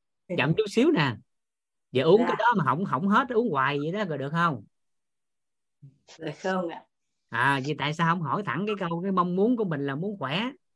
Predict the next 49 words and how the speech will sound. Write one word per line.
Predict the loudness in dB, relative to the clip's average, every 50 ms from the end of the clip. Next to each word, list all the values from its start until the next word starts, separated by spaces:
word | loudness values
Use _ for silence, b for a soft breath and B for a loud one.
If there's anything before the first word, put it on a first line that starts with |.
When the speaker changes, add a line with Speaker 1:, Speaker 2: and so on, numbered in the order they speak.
| _ _ _ _ _ -6
Speaker 2:
Mà | -4 -2
tại | -2 -2 -2
sao | 0 0 0
mình | 2 2 0
không | 0 -2 -2
hỏi | 0 -2 -2
là | -2 -2
làm | -2 -2 -4 -4
sao | -2 0 0 0 0 -2
cho | -2 -2 -2
cái | -4 -4 -6 -6 -6 -6
dạ | -6 -6 -4 -4
dày | -2 -2 -2
nó | -2 -4 -4
khỏe | -4 -2 0 0
luôn? | 2 4 4 2 2 -2 -8 -12 _ _ _ _ _ _ _ _ _ _ _ _ _ _ _ _ _ _ _ _
Speaker 1:
Dạ. | -6 -4 -4 -4 -6 -8 _ _ _
Speaker 2:
Ví | -2 2
dụ | 2 4 4 4
đơn | 4 2 2
giản | 0 -2 -2 -2
hỏi | -2 0 0 0
vậy | 0 0
nè, | 0 0 -2 -2 -2 0
thay | 0 0 2 2
vì | 0 -2
hỏi | -2 -2 -2 0
uống | 2 2 0 0 -4
sữa | -6 -6 -4 -4 -2
đó | -2 -2
được | -2 -2
không? | 0 2 2 2 2 0 -4 -10 -14 _ _ _ _ _ _ _ -16
Mình | -10 -4
hỏi | -2 -2 -2 -2
vậy, | -2 -4 -6 -6 -10 -12 _ _ _ _
Thầy, | -18 -14 -10
thầy | -6 -2
Vũ | 2 4 4 6
ơi, | 6 4 2 0 -2 -6 _ _ _ _ _ _ _ _ -8
bây | -4 -2
giờ | 0 2 2 0
là | -2 -2
con | 0 0 0 0 0
nó | 0 -2
bị | -4 -4 -6
H | -6 -6 -2
B | 0
vậy | 0 2 2 0 0
đó, | -2 -4 -4